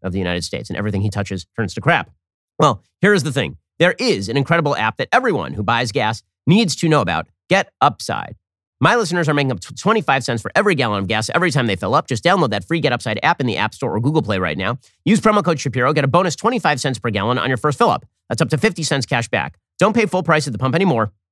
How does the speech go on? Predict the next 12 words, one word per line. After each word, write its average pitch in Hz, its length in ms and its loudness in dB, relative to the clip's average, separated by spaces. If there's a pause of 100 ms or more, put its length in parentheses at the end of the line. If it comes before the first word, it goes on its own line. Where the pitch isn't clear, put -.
(340)
Get 123 180 2
cash 156 240 2
back 165 280 2
using 123 300 0 (120)
Get 135 180 -2
Upside. 85 440 -2 (220)
Just 127 160 -4
download 202 300 4
the 147 80 2
app 113 140 0
for 101 100 -4
free. 170 280 -2